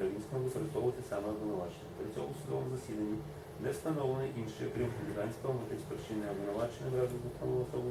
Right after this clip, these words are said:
тілесних ушкоджень потерпілих. У той же час до показань свідків Шевчука та Тавка, які не узгоджуються із дослідженим судом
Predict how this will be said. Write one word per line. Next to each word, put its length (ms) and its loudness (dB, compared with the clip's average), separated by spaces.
тілесних 380 0
ушкоджень 400 -2
потерпілих. 500 -4
У 100 2
той 180 6
же 140 2
час 200 4
до 140 2
показань 360 0
свідків 380 -4
Шевчука 480 -2
та 120 4
Тавка, 260 0
які 200 -2
не 100 -4
узгоджуються 480 -2
із 100 -2
дослідженим 480 -2
судом 200 0